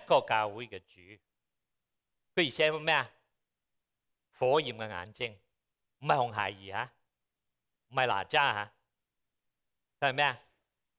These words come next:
眼係代表智慧，眼係代表知識，佢係咩啊？洞悉我哋一切嘅事，佢知道教會裏面一切嘅事啊！佢知道，知道一件事係佢哋嘅患難。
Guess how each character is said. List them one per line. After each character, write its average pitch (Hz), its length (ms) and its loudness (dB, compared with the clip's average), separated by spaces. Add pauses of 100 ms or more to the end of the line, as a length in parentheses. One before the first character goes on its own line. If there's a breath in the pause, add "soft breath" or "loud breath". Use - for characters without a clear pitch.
(220)
眼 139 140 6
係 175 220 4
代 143 200 4
表 139 240 -6
智 120 280 -12
慧， 101 320 -2 (260)
眼 135 160 -2
係 139 100 0
代 113 220 2
表 123 160 -8
知 143 260 -12
識， - 140 -6 (500)
佢 151 60 0
係 139 40 2
咩 147 140 0
啊？ 131 160 -4
洞 110 260 0
悉 143 280 -6
我 107 160 -10
哋 95 80 -14
一 101 80 -16
切 - 340 -8 (260)
嘅 92 80 -20
事， - 180 -20 (400)
佢 156 100 0
知 208 160 -6
道 127 180 0
教 107 360 -4
會 107 280 -12
裏 127 140 -4
面 107 160 -16 (420)
一 196 80 0
切 - 300 -8 (260)
嘅 98 80 -20
事 - 200 -18 (200)
啊！ 95 160 -16 (380)
佢 208 100 4
知 269 220 0
道， 156 260 8 (800)
知 254 100 -10
道 233 120 6
一 233 80 -4
件 143 120 -2
事 - 220 -8
係 139 160 0
佢 151 160 0
哋 139 100 -2
嘅 123 120 2
患 107 260 2
難。 98 220 -6